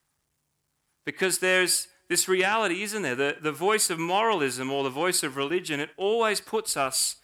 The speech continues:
in this place of pedestal, looking down upon others. I've, I've earned this. I've deserved this. There's something in me that has actually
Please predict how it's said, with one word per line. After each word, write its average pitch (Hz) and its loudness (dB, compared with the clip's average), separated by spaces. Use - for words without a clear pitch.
in 170 -4
this 143 -4
place - -2
of 123 -4
pedestal, 160 -4
looking 156 -8
down 139 -6
upon 120 -10
others. 107 -10
I've, 185 -2
I've 151 -2
earned 170 -6
this. - -10
I've 160 -8
deserved 160 -2
this. 101 -12
There's 143 -2
something 220 2
in 185 2
me 185 2
that 131 0
has 127 -6
actually 135 -4